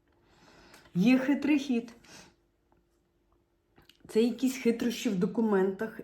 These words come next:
і от лавірує, лавірує. Потім я с-, е, кажуть, і щось відійде. Я питаю, що відійде? От і, і щось відходить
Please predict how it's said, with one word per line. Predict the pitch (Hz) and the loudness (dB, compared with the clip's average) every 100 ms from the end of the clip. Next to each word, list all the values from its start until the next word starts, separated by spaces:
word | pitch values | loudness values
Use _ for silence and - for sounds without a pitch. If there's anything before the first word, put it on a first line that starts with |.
| - | -2
і | 196 | 0
от | 214 - - | 0 -4 -2
лавірує, | 151 214 240 233 214 202 | 2 4 4 4 4 4
лавірує. | 233 214 185 156 | 2 2 0 0
Потім | 180 262 269 | -2 0 0
я | 262 | 0
с-, | - - | -2 -6
е, | 202 175 - - | -6 -6 -10 -2
кажуть, | 226 165 151 - | 0 0 -4 -6
і | |
щось | 196 - 320 302 - | -6 -2 0 0 -2
відійде. | 269 226 208 175 | -2 -2 0 2
Я | 185 | 2
питаю, | - 226 | 0 -4
що | - - 285 269 | -4 -6 -2 0
відійде? | 220 240 185 214 196 151 156 - - | 0 0 0 -2 -2 -2 -6 -12 -8
От | 180 180 - | -8 -8 -8
і, | 196 | -8
і | - 196 | -2 -4
щось | - 302 - 226 | -2 -4 -4 -6
відходить | 233 - - 254 196 165 196 277 - | -8 -8 -8 -2 0 0 -2 -2 -10